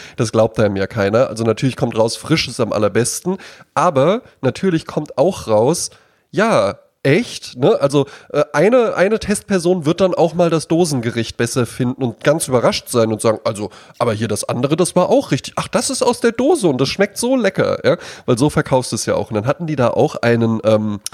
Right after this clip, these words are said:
einen Lebensmittel-, äh, Chemiker, äh, Laboranten, wie auch immer, so einen Experten eben, der dann darüber reden sollte, äh, dass... Ähm, dass ja durch, äh, durch diese Konservierung in der Dose,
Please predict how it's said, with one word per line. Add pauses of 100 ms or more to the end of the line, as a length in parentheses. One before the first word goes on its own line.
(480)
einen
Lebensmittel-,
äh,
Chemiker,
äh,
Laboranten,
wie
auch
immer, (380)
so
einen
Experten
eben,
der
dann
darüber
reden
sollte,
äh,
dass...
Ähm, (720)
dass
ja
durch,
äh, (420)
durch
diese
Konservierung
in
der
Dose,